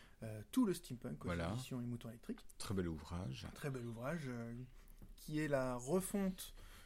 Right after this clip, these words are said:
Speaker 1: de, du livre d'Étienne Barrier, l'esthéti-, Steampunk, l'esthétique rétrofuture, et de l'ouvrage de Raphaël Colson,
Speaker 2: D'accord.
Speaker 1: Rétrofutur.
Speaker 2: Voilà, voilà. Ah, voilà, voilà,
Speaker 1: Donc,
Speaker 2: d'accord.
Speaker 1: on, euh,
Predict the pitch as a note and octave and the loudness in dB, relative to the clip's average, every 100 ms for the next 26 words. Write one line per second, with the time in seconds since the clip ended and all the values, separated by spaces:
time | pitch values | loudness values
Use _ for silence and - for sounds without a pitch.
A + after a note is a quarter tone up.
0 | - - C3 B2+ C3+ C3+ B2+ B2+ B2+ B2 | -14 -10 -8 -4 0 2 2 0 -2 -2
1 | C3 D#3+ F3 D3 C#3 C#3+ - C#3+ C#3+ C#3 | 0 2 4 2 2 0 0 0 2 4
2 | C3+ B2+ C3 C3 C3 C#3+ - C#3+ - C#3 | 4 2 0 2 2 0 -2 -4 -4 -6
3 | - C#3+ D#3 C#3 C#3 - - - - - | -2 -2 0 0 -2 -2 -6 -10 -10 -8
4 | C3 C#3 F3 F#3 F3+ G3+ A#3+ - - - | -6 -6 -2 -2 6 6 6 0 -10 -10
5 | - - - D#3+ E3 D3+ D#3+ D3 C#3 C3+ | -12 -8 0 2 4 4 4 6 6 6
6 | C#3 B2+ C3+ A#2+ E3+ G3+ F3 C#3+ F#3 F#3 | 4 2 0 0 -2 -2 0 2 4 4
7 | - F2 - A#2+ - F2 E2+ E2 E2 D#2 | 4 0 -2 -8 -6 -4 -2 -2 -4 -4
8 | - - - - G#2+ G#2 G#2+ G2 E2 E2 | -8 -16 -18 -6 -2 0 0 -2 -2 -2
9 | E2 E2 D#2+ E2+ C3 C3+ B2+ C3 B2 B2 | -2 -2 -4 -2 0 2 0 0 -2 -2
10 | A#2+ A#2 | -4 -4